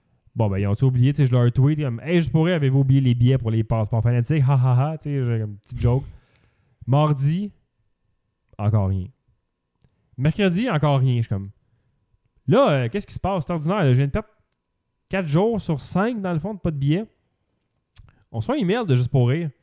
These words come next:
écrit en rouge, « Fonctionnement des, euh, passeports fanatiques. Vous recevrez le vingt-deux juin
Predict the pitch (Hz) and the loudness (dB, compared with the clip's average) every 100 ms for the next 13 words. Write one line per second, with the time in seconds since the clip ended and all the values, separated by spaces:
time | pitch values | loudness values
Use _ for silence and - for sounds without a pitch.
0 | _ _ _ _ _ 110 165 202 147 123 | _ _ _ _ _ -10 -6 -2 0 2
1 | 151 190 - - _ _ - - 214 277 | 2 0 -4 -18 _ _ -20 -4 0 0
2 | - 233 196 240 285 180 143 139 131 123 | 0 0 0 -4 -2 0 2 2 2 0
3 | 117 175 185 - 233 262 196 190 165 131 | 0 0 0 0 -2 -2 -2 -4 -2 -4
4 | 107 - _ _ _ _ _ _ 117 139 | -8 -12 _ _ _ _ _ _ -2 0
5 | 220 277 294 196 240 311 160 156 226 180 | 0 0 -2 0 -2 0 2 2 -2 0
6 | 190 285 226 170 151 180 240 | 0 0 0 0 2 0 -4